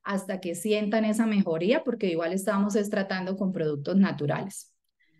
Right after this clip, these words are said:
Bueno, eh, los dolores más comunes en las articulaciones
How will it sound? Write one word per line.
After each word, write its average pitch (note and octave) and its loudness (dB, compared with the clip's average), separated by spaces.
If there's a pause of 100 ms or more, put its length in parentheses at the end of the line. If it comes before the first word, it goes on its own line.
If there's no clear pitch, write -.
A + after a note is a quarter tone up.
(480)
Bueno, D#3 0 (240)
eh, G#3 6
los A3 4
dolores A#3 6
más D4 4
comunes C#4+ 2 (140)
en G#3+ -4
las G3+ -2
articulaciones G#3 -2